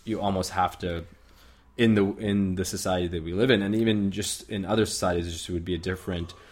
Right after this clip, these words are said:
stew of what is accepted in political correctness or what is the accepted norm of the majority. You,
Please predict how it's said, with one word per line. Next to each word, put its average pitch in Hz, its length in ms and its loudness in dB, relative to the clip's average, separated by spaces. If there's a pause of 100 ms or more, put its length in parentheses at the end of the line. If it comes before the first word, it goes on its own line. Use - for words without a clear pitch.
stew 101 520 -2
of 87 160 -2
what 90 240 -2
is 85 140 -8
accepted 101 460 -4
in 85 160 -6
political 85 440 -10
correctness 85 360 -10
or 95 140 -4
what 92 220 -2
is 92 260 -2
the 90 140 -2
accepted 87 520 -8
norm 87 420 -6
of 85 220 -8
the 85 60 -8
majority. 85 640 -6 (640)
You, 101 420 0